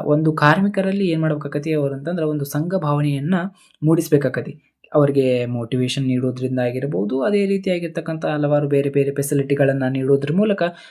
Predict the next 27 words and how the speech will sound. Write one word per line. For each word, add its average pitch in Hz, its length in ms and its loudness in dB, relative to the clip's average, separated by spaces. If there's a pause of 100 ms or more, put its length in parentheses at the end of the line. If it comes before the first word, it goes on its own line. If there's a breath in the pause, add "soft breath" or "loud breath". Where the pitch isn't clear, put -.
(120)
ಅವರಲ್ಲಿ 147 400 2
ಒಂದು 135 640 -2 (360)
ಸಂಘ 185 340 0
ಭಾವನೆಯನ್ನ 147 800 2
ಮೂಡಿಸಿ 185 560 -2
ತಾವೆಲ್ಲರೂ 180 540 0
ಒಂದೇ 156 280 0
ಕುಟುಂಬಕ್ಕೆ 143 520 -2
ಸೇರಿದವರು 139 600 2
ಎಂಬುದನ್ನ 131 580 -2
ಅವರಿಗೆ 123 340 -2
ಮನದಟ್ಟು 135 520 -2
ಮಾಡಿ 160 500 -2 (100)
ಆರ್ಗನೈಸೇಷನ್ 139 640 -2
ಗುರಿಗಳನ್ನ 135 1080 -2
ಸಾಧಿಸ್ಲಿಕ್ಕೆ 151 800 -2
ಅವರನ್ನ 135 440 -8 (100)
ನಾವೇನ್ 131 240 -6
ಮಾಡ್ಬೇಕಾಗತ್ತೆ? 175 640 -6
ಪ್ರೇರೇಪಣೆ 139 540 2
ಮಾಡ್ಬೇಕಾಗತ್ತೆ 135 640 0
ಅಂತ 170 180 -4
ಹೇಳುವುದೇ 147 520 4
ಸಂಘ 143 360 -2
ಭಾವನೆ 127 360 -2
ಅಂತ 247 180 -8 (800)
ಹೇಳ್ಬೋದು. 139 600 0